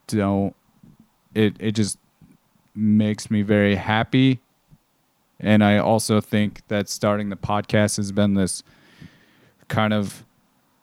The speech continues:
crazy challenge to myself to have a conversation with somebody almost every single week.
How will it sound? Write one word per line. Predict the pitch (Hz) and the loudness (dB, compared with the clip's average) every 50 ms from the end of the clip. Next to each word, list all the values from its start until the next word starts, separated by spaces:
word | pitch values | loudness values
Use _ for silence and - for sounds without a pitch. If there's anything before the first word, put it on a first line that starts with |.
| _ _ _ _ _ _ _ - _ | _ _ _ _ _ _ _ -16 _
crazy | - - - 110 104 104 104 101 107 104 98 | -8 -4 0 2 2 2 2 2 0 0 -2
challenge | - - 104 98 98 101 104 104 107 107 101 - - | 0 0 0 2 2 2 2 2 0 0 -2 -6 -10
to | - - | -8 -4
myself | 104 98 92 92 92 - - 107 98 98 101 98 - - - _ _ _ _ | -2 0 0 0 -2 -2 0 2 2 2 2 0 -4 -12 -20 _ _ _ _
to | - - | -2 0
have | 104 98 101 101 101 101 98 - - | 2 2 2 0 0 -4 -8 -10 -8
a | - 101 | -8 -6
conversation | - - 104 101 95 98 98 - - 101 98 95 - - 107 101 | -4 -2 -2 -2 -2 -6 -6 -2 0 0 0 0 0 -4 -4 -2
with | 101 95 - | -2 -4 -4
somebody | - 113 107 104 107 107 104 107 107 104 101 - _ | -4 -4 -2 0 0 0 0 0 0 -2 -4 -8 _
almost | - 107 110 110 104 - - | -4 -2 -2 0 -2 -2 -4
every | - 107 107 110 107 | -4 -4 -2 0 0
single | 107 - 113 110 110 110 110 107 | 0 0 -2 0 2 2 2 4
week. | 113 113 117 117 - - - | 2 2 0 0 -2 -8 -20